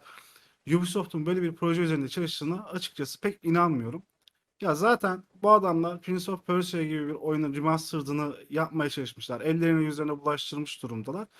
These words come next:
Bunun üzerine kalkıp da oyunculardan bu kadar tepki aldıktan sonra bir de Splinter Cell'e girişmezler gibi geliyorlar. Nitekim yani bu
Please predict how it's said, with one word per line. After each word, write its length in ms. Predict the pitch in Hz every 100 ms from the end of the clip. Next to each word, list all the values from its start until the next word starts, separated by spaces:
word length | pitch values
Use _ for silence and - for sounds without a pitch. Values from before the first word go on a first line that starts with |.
| - - _ 151
Bunun 320 | 185 214 208
üzerine 500 | 185 196 202 202 170 _ _ _ _ _ _ _ 143
kalkıp 520 | - 170 165 170 -
da 140 | - 156
oyunculardan 600 | 151 156 170 170 175 185
bu 40 |
kadar 260 | 196 190 143
tepki 340 | 147 139 -
aldıktan 460 | 135 127 - 147 139
sonra 500 | - 131 160 175 - _
bir 100 | 175
de 120 | 170
Splinter 460 | 165 - 165 156 131
Cell'e 220 | 151 175
girişmezler 840 | 151 143 151 - 180 170 143 131
gibi 280 | 120 120 117
geliyorlar. 400 | 127 147 214 240 - - - -
Nitekim 380 | 180 240 240 220
yani 180 | 185 135
bu 200 | 120